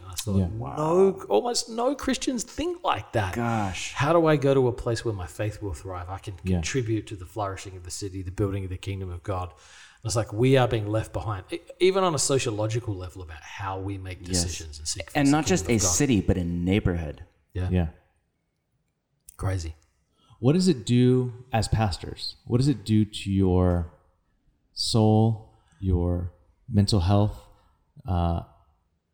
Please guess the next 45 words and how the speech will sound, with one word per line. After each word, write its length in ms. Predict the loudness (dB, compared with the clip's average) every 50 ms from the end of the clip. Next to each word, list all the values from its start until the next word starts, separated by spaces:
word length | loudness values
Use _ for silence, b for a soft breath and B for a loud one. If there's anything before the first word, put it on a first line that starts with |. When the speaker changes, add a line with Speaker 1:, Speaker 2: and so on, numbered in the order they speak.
| _ _
Speaker 2:
to 100 | -2 -2
deal 240 | 2 4 6 6 6
with 180 | 6 4 4 2
the 80 | -2
transience 1200 | -4 -4 -6 _ -12 -6 0 2 4 4 4 4 2 0 -2 -2 -4 -8 -10 -8 -8 -8 -10 -14 _ _ _ _ _ _ _ _ _ _ _ _
and 220 | 2 4 6 6
the, 400 | 6 6 4 4 4 2 0 -4 -6 _
and 200 | 0 2 2 2 2
the, 220 | 2 2 0 0 0
the 80 | 0 0
lack 300 | 2 4 2 2 2 -2
of 120 | -4 -4
commitment 460 | -2 -2 0 0 0 -2 -6 -8 -10 -14
for 320 | -8 -6 -4 -2 -2 -2 -4
a 120 | -6 -6
people, 640 | -6 -6 -4 -4 -2 -2 -2 -4 -4 -4 -8 -12 _ _ _ _ _ _ _ _ _ _ _ _ _
uh, 200 | -6 -6 -6 -4 -2
in 140 | -2 0 0
your 100 | 0 0
church? 500 | -2 -4 -10 -12 -12 -14 -20 -20 -20 _ _ _ _ _ _ _ _ _
They're 120 | -2 -2
committed 400 | 0 2 2 2 4 4 2 2 0
to, 340 | -2 0 0 0 0 -2 -2
um, 440 | -2 -2 0 0 0 0 -2 -4 -6 -10 _ _ _ _ _
your 100 | -2 -2
teaching, 520 | 0 0 -2 0 2 2 2 2 2 2
or 60 | 2 0
they're 120 | 0 -2
committed 360 | -2 -2 -2 0 0 -2 -2
to 360 | -4 -2 0 2 2 2 2 0
the 100 | 0 2
momentum 460 | 2 4 4 4 4 2 2 -2 -2
of 100 | -2 -2
your 60 | -4
church, 440 | -6 -4 -6 -6 -6 -8 -10 -18 -20 _ _ _ _ _ _ _
but 100 | 2 4
not 220 | 4 4 2 2
committed 400 | 2 4 6 6 6 4 2 0
to 180 | -4 -4 -4 -2
the 80 | -2 -2
people. 560 | -2 -2 -2 -2 -4 -8 -10 -10 -14 -18 _ 0
What 100 | 2 2
does 80 | 4
that 200 | 4 2 0 -2
do 360 | -2 0 0 2 0 -2 -4